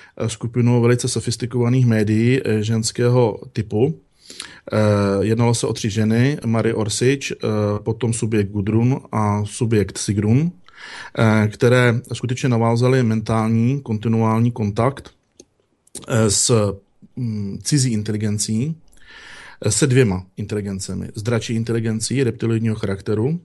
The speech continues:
a poté navázali kontakt právě se zástupci agardské civilizace, nacházející se, tedy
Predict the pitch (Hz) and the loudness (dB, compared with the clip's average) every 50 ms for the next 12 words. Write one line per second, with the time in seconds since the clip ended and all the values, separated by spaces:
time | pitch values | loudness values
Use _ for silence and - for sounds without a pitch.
0 | _ _ _ _ - - - - - _ _ - - 135 - 113 113 113 135 123 | _ _ _ _ -20 -20 -20 -20 -20 _ _ -2 -2 0 0 -2 0 2 4 4
1 | 123 127 131 139 - 120 120 117 113 117 120 123 131 127 123 120 - 117 113 113 | 6 4 4 2 0 -2 -2 0 0 0 -2 0 0 -2 -2 -2 -2 -4 -4 0
2 | - 127 127 127 - - - - 110 107 101 101 104 113 120 120 127 117 110 113 | 0 -2 -2 -2 -8 -14 -8 -4 -2 0 0 0 0 0 0 0 -2 -2 -2 -2
3 | 110 120 113 - 127 - - 131 - 120 110 113 110 107 107 - - 120 113 - | -4 -4 -6 -10 -10 -4 -2 -2 -2 0 -2 -2 -2 -2 -4 -6 -6 -6 -6 -4
4 | - 107 104 98 104 98 101 - 110 104 107 139 156 156 - _ _ - - - | -4 -4 -2 -2 -4 -4 -4 -4 -2 0 0 -2 -2 -6 -10 _ _ -20 -20 -20
5 | - _ - 110 98 - 117 110 110 107 113 117 113 - 120 117 - 123 120 127 | -12 _ -4 -4 0 2 2 2 2 0 0 -2 -2 -2 -2 -2 0 0 0 0
6 | - - - - - 95 - - 113 107 110 104 | -2 -6 -14 -14 -14 -14 -6 -4 -2 0 0 0